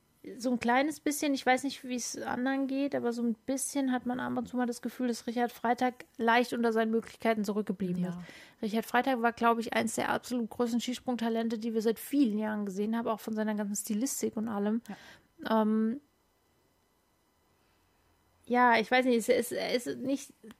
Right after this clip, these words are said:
Speaker 1: also man hätte ihm manchmal gewünscht, dass er sich nicht selber im Weg steht. So, das, ab und zu hat man das Gefühl gehabt, irgendwie so ein bisschen,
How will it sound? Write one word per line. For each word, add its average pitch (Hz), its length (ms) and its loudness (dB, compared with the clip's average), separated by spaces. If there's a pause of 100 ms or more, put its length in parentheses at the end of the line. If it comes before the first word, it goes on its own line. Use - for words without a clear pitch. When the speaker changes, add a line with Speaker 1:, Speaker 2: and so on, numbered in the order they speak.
(140)
Speaker 1:
also 240 180 -8 (800)
man 254 180 2
hätte 302 240 6
ihm 277 160 4
manchmal 262 560 4
gewünscht, 226 380 2
dass 233 120 2
er 220 80 0
sich 208 200 -4
nicht 220 140 -2
selber 220 320 6
im 196 480 -2 (180)
Weg 208 200 -2
steht. 226 280 -6
So, 226 120 0
das, 214 140 -2
ab - 160 4
und 254 100 -2
zu 262 120 6
hat 254 120 4
man 240 100 4
das 233 100 0
Gefühl 240 280 -6
gehabt, 226 300 0
irgendwie 262 320 2
so 240 120 -2
ein 233 100 -6
bisschen, 254 500 0